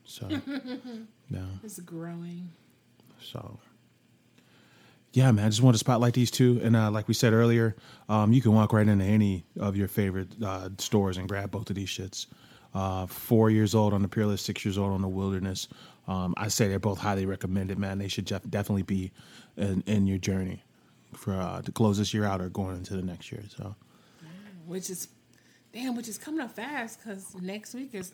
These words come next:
Speaker 2: our last show for twenty twenty.
Speaker 1: Oh, shit.
Speaker 2: All right.
Speaker 1: Is that right?
Speaker 2: That's right.
Speaker 1: What are we drinking?
Speaker 2: I don't know. We're gonna figure it out.
Speaker 1: Um, oh, well, we might do the, uh, we might do the, the, uh, the barrel, the New Year's one.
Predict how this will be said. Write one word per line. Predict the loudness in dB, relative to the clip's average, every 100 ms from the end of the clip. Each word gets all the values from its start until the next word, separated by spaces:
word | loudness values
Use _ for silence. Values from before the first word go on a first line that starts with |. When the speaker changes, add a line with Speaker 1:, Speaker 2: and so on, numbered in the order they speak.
| -14
Speaker 2:
our | -12
last | -10 -10 -10 -10
show | -10 -8 -10
for | -10 -16
twenty | -14 -14
twenty. | -14 -14 -14 -14 -20 _ -12
Speaker 1:
Oh, | -10
shit. | -10 -10 -10
Speaker 2:
All | -10 _ _ _ _ _ -16 -12
right. | -10 -12 -12 -6
Speaker 1:
Is | -2
that | -2
right? | -2 -4 -8
Speaker 2:
That's | -12 -14 -10
right. | -8 -6
Speaker 1:
What | 0
are | 0
we | 2
drinking? | 0 0 -4 -8 _ _ _ _ _ -14
Speaker 2:
I | -10
don't | -8
know. | -8
We're | -8
gonna | -8
figure | -8 -6 0
it |
out. | 0 0 -2 -8 _ -6
Speaker 1:
Um, | -4 -4 -6 -10 _ _ _ -20 -14 4
oh, | 10
well, | 12 12
we |
might | 10 8
do | 6 6
the, | 6 4
uh, | 4 2 2 0 -2 -4 -6
we | 0
might | 2 2
do | 2
the, | 2 2 2 0 -2
the, | 0 2
uh, | 2
the | 0
barrel, | 2 2 2
the | 0
New | 0 2
Year's | 2 0 -4 -14 _
one. | -10 -10 -10